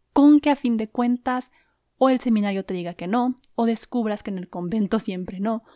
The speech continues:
o descubras que esta persona que aparentemente era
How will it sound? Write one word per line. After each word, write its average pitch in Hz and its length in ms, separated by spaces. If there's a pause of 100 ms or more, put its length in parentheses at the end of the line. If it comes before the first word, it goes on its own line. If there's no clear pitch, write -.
(220)
o 302 80
descubras 269 540
que 226 80
esta 214 180
persona 196 420
que 196 120
aparentemente 185 880
era 190 260